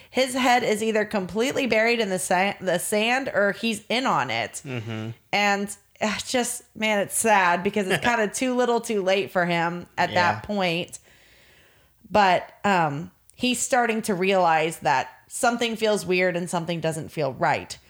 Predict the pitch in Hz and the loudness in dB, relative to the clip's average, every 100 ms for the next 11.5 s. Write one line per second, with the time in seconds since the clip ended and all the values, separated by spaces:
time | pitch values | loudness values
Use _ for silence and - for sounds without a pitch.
0 | - - 107 95 73 - _ _ _ - | -20 -12 -8 -6 -8 -10 _ _ _ -20
1 | _ - - 214 247 254 262 269 240 240 | _ -20 -6 -2 0 0 -2 0 2 0
2 | - - 185 202 220 202 202 - 196 147 | -4 -10 -6 0 2 4 4 2 -2 0
3 | 190 190 175 180 180 180 175 170 175 180 | 0 0 2 0 0 -2 -2 -2 -4 -8
4 | 175 180 175 - 202 202 190 180 - 202 | -6 0 0 0 -2 2 2 2 0 -2
5 | 185 190 180 175 190 185 180 175 170 180 | 0 -4 -4 -4 0 2 2 2 2 0
6 | - - _ _ _ _ _ _ _ - | -4 -20 _ _ _ _ _ _ _ -2
7 | 180 170 160 104 - 208 202 190 185 185 | 2 4 2 0 0 0 2 0 0 -2
8 | 170 160 139 151 - 262 254 240 233 226 | -2 0 0 -4 -2 0 2 2 0 0
9 | 226 208 - 165 165 170 160 - - 175 | -2 -6 -4 -2 -2 -4 -6 -8 -8 -2
10 | 156 - 175 151 160 156 - 240 240 233 | -2 -2 -6 -6 -8 -8 -4 0 2 0
11 | 233 208 196 196 | -2 0 2 0